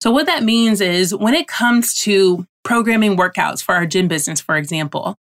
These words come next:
we're fifty-one forty-nine, meaning Terry is fifty-one and I'm forty-nine. He's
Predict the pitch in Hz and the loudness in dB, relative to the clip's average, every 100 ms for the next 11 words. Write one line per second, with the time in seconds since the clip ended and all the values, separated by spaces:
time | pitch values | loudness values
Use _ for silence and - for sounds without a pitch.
0 | _ 196 285 302 339 - 302 262 226 247 | _ 0 0 0 -4 0 2 2 2 2
1 | 226 196 196 160 160 165 202 220 208 196 | 2 2 0 0 -4 -2 2 4 2 0
2 | - - 262 294 320 285 - 262 262 240 | -4 -2 0 2 0 -2 -2 -2 0 0
3 | 240 262 254 185 - 202 226 208 208 208 | 2 2 0 -2 -2 0 0 0 0 0
4 | 190 156 147 - - 254 285 | 0 -2 -4 -8 0 2 2